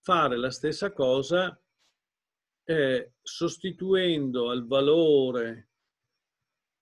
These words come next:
all'espressione che qui c'era per la, per la curva gaussiana, l'espressione della curva di Gumbel.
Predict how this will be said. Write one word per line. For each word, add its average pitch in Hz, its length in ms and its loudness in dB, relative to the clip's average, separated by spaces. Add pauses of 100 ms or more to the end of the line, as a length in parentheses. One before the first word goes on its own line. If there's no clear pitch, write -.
(140)
all'espressione 147 1000 0
che 117 160 -10
qui 139 160 -4
c'era 135 420 -2
per 123 220 -6
la, 113 260 -10 (840)
per 127 280 0
la 120 160 -4
curva 143 300 -2
gaussiana, 139 600 -2
l'espressione 175 600 -4
della 151 220 -2
curva 127 280 -6
di 120 140 -8
Gumbel. 120 580 -14